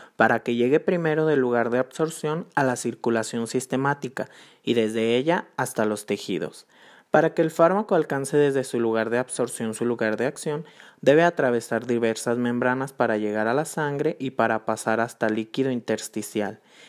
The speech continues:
y, en su caso, al interior de las células e incluso de estructuras intracelulares. Y es así como llegamos al paso final, la eliminación del fármaco,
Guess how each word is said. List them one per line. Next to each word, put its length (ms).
y, 300
en 160
su 200
caso, 520
al 140
interior 460
de 120
las 160
células 760
e 120
incluso 640
de 180
estructuras 680
intracelulares. 1120
Y 200
es 220
así 280
como 240
llegamos 500
al 140
paso 320
final, 420
la 220
eliminación 680
del 160
fármaco, 600